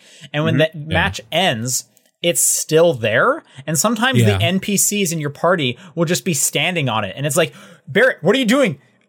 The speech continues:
Speaker 1: Move, m-,
Speaker 3: <laughs>
Speaker 1: move." What, and, or like, and I, 'cause there's been a couple times where I've been in, like, a small area, and it's like, I can't pull them 'cause I'm against a wall. It's like, "Stop it. You st-, you dumb idiot. Get out of the <laughs> acid."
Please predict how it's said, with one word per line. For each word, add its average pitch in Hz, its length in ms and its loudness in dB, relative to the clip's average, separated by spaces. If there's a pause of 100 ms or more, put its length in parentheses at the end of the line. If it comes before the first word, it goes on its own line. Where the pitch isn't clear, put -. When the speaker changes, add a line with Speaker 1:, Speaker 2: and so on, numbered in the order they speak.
(180)
Speaker 1:
Move, 202 360 4 (160)
m-, 196 280 4
Speaker 3:
<laughs> 208 60 -10
Speaker 1:
move." 240 580 2
What, 208 200 2
and, 208 180 2
or 190 80 6
like, 180 160 4 (160)
and 185 120 0
I, 196 40 0 (180)
'cause 196 120 2
there's 196 100 2
been 240 120 4
a 220 60 2
couple 226 200 0
times 208 280 0
where 175 80 4
I've 156 120 0
been 170 100 2
in, 170 120 0
like, 156 120 0
a 151 60 2
small 156 380 2
area, 160 420 2
and 165 200 -4
it's 143 120 0
like, 139 160 2
I 151 80 -2
can't 170 340 -6
pull 165 320 0
them 226 380 0
'cause 147 120 -8
I'm 147 100 -2
against 143 280 -2
a 143 60 2
wall. 123 500 2 (220)
It's 139 100 -8
like, 165 180 0 (160)
"Stop - 440 0
it. - 180 0 (180)
You 175 120 -10
st-, - 180 -10
you 202 140 2
dumb 208 420 2 (140)
idiot. 214 460 0 (400)
Get 185 200 -2
out 240 180 4
of 220 160 -2
the 202 180 0
<laughs> - 0 -
acid." 208 580 -2